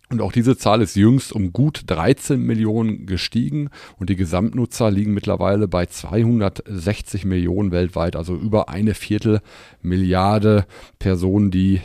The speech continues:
die Netflix entsprechend nutzen. Hilfreich auf jeden Fall das, äh, günstigere Modell. Wir haben darüber auch schon mal berichtet, das, was man eben, ja, dann mit Werbung, äh, buchen kann, also wo Werbung dann zwischendurch eingespielt wird.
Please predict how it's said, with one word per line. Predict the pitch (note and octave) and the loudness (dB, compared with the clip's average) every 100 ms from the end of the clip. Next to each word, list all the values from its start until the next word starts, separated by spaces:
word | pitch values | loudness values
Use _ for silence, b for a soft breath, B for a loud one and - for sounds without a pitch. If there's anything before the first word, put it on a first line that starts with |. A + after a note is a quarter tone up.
| - | -4
die | |
Netflix | F2 F2+ - G2 - | -4 -4 -4 -6 -4
entsprechend | E2 - E2 D#2+ D#2+ | -8 -6 -6 -6 -6
nutzen. | E2 - - - - B B - - - _ - - | -6 -8 -10 -10 -12 B B -20 -20 -20 _ -20 -20
Hilfreich | - A2 A#2+ A2 A2 A#2 | -2 0 2 2 2 2
auf | F#2+ | 4
jeden | A#2 A#2+ | 4 4
Fall | - A2 A2 | 4 4 4
das, | G#2 G2+ - G#2 | 4 0 -2 -2
äh, | G2+ | 0
günstigere | F2+ A#2+ C#3+ C#3 B2+ G#2 | 2 2 2 2 0 2
Modell. | F#2+ F2+ G#2+ C3+ | -2 0 0 0
Wir | G2 | -2
haben | G2+ | -4
darüber | G2+ A2 G2+ | -4 -2 -2
auch | G2+ | -4
schon | A2 | -4
mal | G2+ | -2
berichtet, | F#2 F2+ C#3 - A#2 | -2 -2 -4 -4 -2
das, | F#2+ - | -2 -2
was | G#2 | -2
man | F#2 F#2 | 0 -2
eben, | G2 G#2 G#2+ B B B - | 0 2 2 B B B -4
ja, | F#2 | 0
dann | F#2+ | 2
mit | G2 G#2+ - | 4 2 2
Werbung, | - D3 D3+ D3+ - | 2 2 0 0 -2
äh, | B2 | -4
buchen | A2+ C#3+ - C3+ | 0 -2 -2 -4
kann, | C3 A2 | -2 -2
also | E2+ | -4
wo | E2 E2+ | -4 -2
Werbung | F#2 A#2+ C#3 | 2 2 0
dann | B2+ A#2+ | -2 -4
zwischendurch | - B2 A#2+ A#2 - | -6 -6 -4 -4 -4
eingespielt | A2 C3 A#2+ - B2 B2+ A#2 | -2 0 -2 -2 2 2 2
wird. | B2+ C3 | 4 4